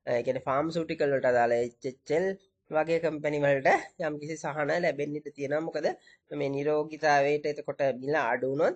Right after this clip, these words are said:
පරිභෝජනය වැඩි වෙනවා. ඒගොල්ලන්ට ලාභය වැඩි කරගන්න පුළුවන්. නේ? එතකොට ඒ වගේ දෙයක්, අ, ඉතින් අපිට පුරෝගතනය කරගන්න පුළුවන්. අපි තව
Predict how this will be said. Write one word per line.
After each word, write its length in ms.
පරිභෝජනය 600
වැඩි 220
වෙනවා. 120
ඒගොල්ලන්ට 460
ලාභය 380
වැඩි 220
කරගන්න 320
පුළුවන්. 340
නේ? 140
එතකොට 280
ඒ 120
වගේ 300
දෙයක්, 300
අ, 100
ඉතින් 280
අපිට 240
පුරෝගතනය 580
කරගන්න 380
පුළුවන්. 300
අපි 200
තව 160